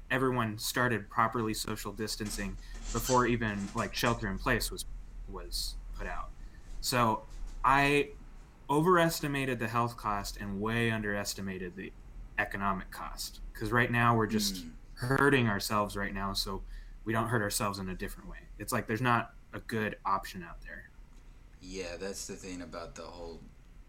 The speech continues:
Speaker 2: pandemic situation is, like, what, 'cause if you tackle one thing, then what's gonna ha-, what are you gonna do about,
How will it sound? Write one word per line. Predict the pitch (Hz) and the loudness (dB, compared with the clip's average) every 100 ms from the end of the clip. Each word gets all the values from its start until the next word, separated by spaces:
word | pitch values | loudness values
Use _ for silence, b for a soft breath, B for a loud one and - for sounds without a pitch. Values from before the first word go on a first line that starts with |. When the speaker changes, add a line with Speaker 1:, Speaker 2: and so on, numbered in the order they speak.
| - | -16
Speaker 2:
pandemic | 90 85 85 82 82 | -12 -10 -10 -10 -10
situation | - 78 76 78 - - | -12 -12 -14 -14 -14 -8
is, | - - | -6 -4
like, | 78 85 - | -4 -4 -6
what, | 85 85 - - - - - - | -6 -6 -6 -12 -14 -12 -8 -4
'cause | 117 | -2
if | - | 0
you | 123 | 0
tackle | 117 120 110 101 | 0 0 0 0
one | 107 104 | 0 0
thing, | 101 92 | 0 -4
then | 92 | -4
what's | 92 95 | -4 -6
gonna | - 87 | -6 -6
ha-, | 85 90 | -6 -6
what | - 87 | -6 -6
are | |
you | 87 | -6
gonna | 87 80 | -6 -6
do | 87 | -6
about, | 80 82 78 | -6 -6 -8